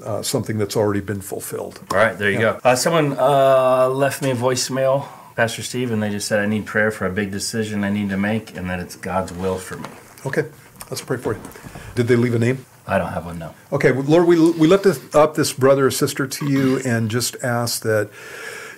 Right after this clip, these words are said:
Speaker 1: you'd have their, your hand on them. Lord, you're the God who speaks to us. You made a promise that, uh,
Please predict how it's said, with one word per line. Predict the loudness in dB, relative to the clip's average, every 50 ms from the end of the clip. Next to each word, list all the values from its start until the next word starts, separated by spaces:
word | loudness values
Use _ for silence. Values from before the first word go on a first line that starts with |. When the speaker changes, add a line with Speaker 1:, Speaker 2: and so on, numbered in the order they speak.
| 0
Speaker 1:
you'd | 4 6 6 6 6 4
have | 4 4 2 4 4
their, | 4 4 4 2 0
your | 0 4 4 4 6
hand | 6 4 2 2 2
on | 0 0 0
them. | -4 -6 -6 -8 -14 -20 -20 -12
Lord, | -6 0 2 4 4 4 2 0 -4 -6 -8 -6
you're | -4 0 2 4 4 4 4 2
the | 0 -2 -2 -2 -2
God | 0 2 4 4 2 2 0
who | -2 -4 -2
speaks | -2 -4 -4 -4 -4 -4 -4 -6 -4
to | -4 -4 -4
us. | -4 -4 -6 -8 -8 -10 -10 -10 -8
You | -6 -4
made | -2 0 0 0
a | -2
promise | -4 -4 -2 -2 0 0 -2 -2 -4 -6 -6 -8 -6
that, | -4 -2 0 0 0 0 -2 -4 -4 -4
uh, | -4 -4 -4 -6 -8